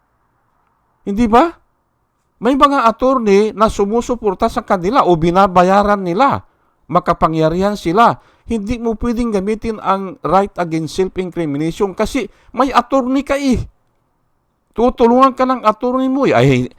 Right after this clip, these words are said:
hindi ka nga mabubugbog eh. Hindi ka nga ma-, makukulong eh. Kasi nga,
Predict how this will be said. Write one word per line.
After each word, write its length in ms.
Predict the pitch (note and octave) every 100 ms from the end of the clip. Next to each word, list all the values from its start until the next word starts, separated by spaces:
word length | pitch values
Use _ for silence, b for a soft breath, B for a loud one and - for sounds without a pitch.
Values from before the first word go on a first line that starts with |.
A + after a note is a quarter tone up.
| -
hindi 260 | C3 C#3
ka 140 | F#3 G3+
nga 160 | F3+
mabubugbog 800 | E3 D3+ F3 G3+ F3 D3 F#3 G#3+
eh. 80 | C3+
Hindi 240 | G#2+ A2 D#3+
ka 80 |
nga 160 | F3 E3+
ma-, 320 | D3+ C#3+ -
makukulong 720 | C3 C3+ D#3+ E3+ - D#3 G#3 E3
eh. 80 |
Kasi 300 | - G2+ F3
nga, 240 | D3+ B2